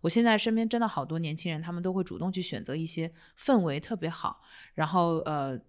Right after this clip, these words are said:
团队自己特别喜欢的这样的创业公司去融入，我觉得也挺有意思。就大家真的就是跟什么样的人一起做事情，比在什么样的平台上，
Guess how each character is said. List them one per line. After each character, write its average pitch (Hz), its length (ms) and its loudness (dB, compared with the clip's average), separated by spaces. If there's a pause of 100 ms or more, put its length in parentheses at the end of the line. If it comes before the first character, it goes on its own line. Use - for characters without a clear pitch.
团 156 300 0
队 185 300 2
自 180 180 -6
己 143 140 -6
特 190 120 -8
别 170 140 -6
喜 - 220 -8
欢 156 200 -8
的 156 80 -6
这 160 80 -6
样 165 80 -4
的 165 60 -6
创 302 180 0
业 202 80 2
公 131 160 -6
司 - 160 -14
去 - 200 -16
融 - 160 -16
入， 78 160 -16 (420)
我 185 100 4
觉 190 120 4
得 233 80 6
也 208 120 6
挺 - 160 -6
有 170 140 -2
意 143 100 -6
思。 - 200 -10
就 233 100 2
大 294 140 4
家 302 120 4
真 320 200 -4
的 226 240 2 (580)
就 - 120 0
是 214 100 4
跟 262 380 4
什 262 160 -2
么 175 140 0
样 208 180 0
的 170 100 0
人 131 200 -4
一 175 40 -2
起 170 140 -6
做 175 140 -6
事 185 160 -4
情， 147 240 -8 (280)
比 147 140 -2
在 180 200 -2
什 170 140 -4
么 139 140 -8 (220)
样 165 260 -2
的 147 140 -12
平 - 240 -6
台 156 160 -6
上， - 260 -8